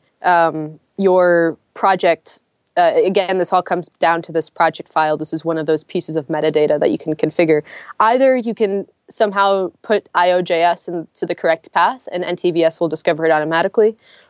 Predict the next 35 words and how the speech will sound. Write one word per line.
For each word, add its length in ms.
Or, 280
and 100
this 140
is 80
the 80
more 180
common 300
approach, 420
just 300
set 160
it 80
in 80
the 60
project 380
file, 480
um, 460
to 300
that, 260
the 160
node, 260
set 200
the 80
node 260
path 300
in 40
the 60
project 340
file 300
to 140
the 100
I 160
O 100
J 120
S 240
path. 360